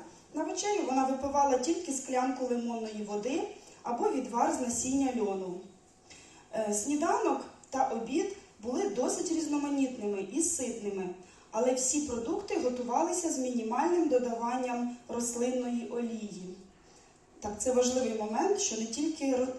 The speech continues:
тваринні жири ми маємо виключити з харчування, але й зменшити рослинні жири. Е, щоб зменшити запальний процес у нирці,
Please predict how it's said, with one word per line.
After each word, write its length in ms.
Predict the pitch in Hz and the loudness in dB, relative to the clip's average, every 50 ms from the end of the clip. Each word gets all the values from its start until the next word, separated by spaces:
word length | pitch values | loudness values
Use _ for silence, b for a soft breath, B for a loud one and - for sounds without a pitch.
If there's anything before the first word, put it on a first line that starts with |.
| - - | -10 -6
тваринні 500 | 240 269 277 262 269 262 240 240 247 247 | 0 0 2 2 2 2 2 2 4 4
жири 300 | 240 240 233 220 220 214 | 4 4 4 4 2 2
ми 100 | 208 208 | 2 2
маємо 320 | 202 202 202 202 208 202 | 2 2 2 2 2 0
виключити 720 | 208 208 208 202 208 208 208 - - 202 - 202 202 196 | -2 -4 -4 -4 -6 -6 -6 -6 -6 -8 -8 -8 -8 -8
з 220 | 196 - - - - - - - | -8 -8 -10 -12 -14 -16 -12 -10
харчування, 600 | 226 208 220 - 226 202 202 190 190 190 190 185 B B B B B | -8 -8 -8 -8 -6 -4 -4 -4 -4 -4 -4 -6 B B B B B
але 180 | - 214 233 247 | 2 4 4 4
й 40 | 247 | 4
зменшити 600 | 240 - 254 269 302 320 - - - - 262 262 | 2 2 2 4 4 4 2 0 -2 -4 -4 -4
рослинні 560 | 262 262 - - 247 233 220 208 202 202 202 | -2 -2 -2 -2 -2 -2 -2 -2 -2 -4 -4
жири. 340 | 196 190 196 190 190 185 185 - - - B B B B B B B B B B B B - | -6 -6 -6 -8 -8 -8 -10 -12 -14 -16 B B B B B B B B B B B B -4
Е, 40 | 233 | 0
щоб 200 | - - 330 - | 0 2 2 2
зменшити 680 | - 277 294 330 381 392 392 - - 339 320 - 311 285 | 2 2 4 4 4 6 6 6 6 6 4 2 0 2
запальний 520 | 277 277 269 277 285 277 285 294 294 294 | 2 2 2 2 0 0 0 0 0 -2
процес 460 | - - 262 277 - - 294 285 285 - - - | -2 -2 -2 -2 -2 0 0 0 0 -2 -4 -4
у 40 | 277 | -4
нирці, 640 | 254 254 262 330 392 415 403 - - 254 247 233 | -4 -2 0 0 0 0 -2 -2 -2 -2 -2 -2